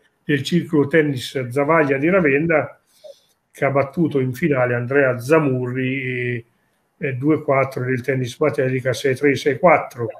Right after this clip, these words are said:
Poi Corra-, no, Corrado Monaco, Clemente Monaco,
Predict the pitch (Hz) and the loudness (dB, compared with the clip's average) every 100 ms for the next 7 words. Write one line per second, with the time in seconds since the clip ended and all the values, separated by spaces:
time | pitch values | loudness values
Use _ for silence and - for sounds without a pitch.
0 | - _ _ _ _ _ _ 196 196 170 | -20 _ _ _ _ _ _ 8 8 8
1 | 147 139 - 156 147 170 165 175 151 165 | 6 2 2 4 6 6 4 4 2 2
2 | 180 151 135 139 139 135 127 117 117 - | 2 2 2 0 0 -2 -2 -4 -8 -8
3 | 147 151 165 180 139 160 160 202 175 123 | -2 2 4 4 2 -2 -2 0 0 -2
4 | 123 110 | -4 -8